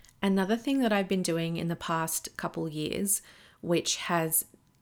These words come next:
dramatically helped me with my time management, is a technique called time boxing. So basically, it is a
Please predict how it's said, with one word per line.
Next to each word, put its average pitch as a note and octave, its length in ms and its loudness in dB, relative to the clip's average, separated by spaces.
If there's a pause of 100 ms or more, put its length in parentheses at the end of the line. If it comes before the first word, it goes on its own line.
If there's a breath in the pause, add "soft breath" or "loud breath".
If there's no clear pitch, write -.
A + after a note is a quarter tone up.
(200)
dramatically F3+ 720 2
helped D#3+ 360 -6
me D#3 180 -6
with D#3 240 -8
my D#3 140 -6
time D3+ 280 -8
management, D#3+ 600 -2
is E3 360 -4
a E3 340 0
technique F3 600 -6
called D#3 420 -10
time E3 320 0
boxing. - 580 -8 (480 loud breath)
So F3+ 240 2
basically, G3+ 720 0
it F#3 260 -4
is F#3 260 -2
a E3+ 340 -2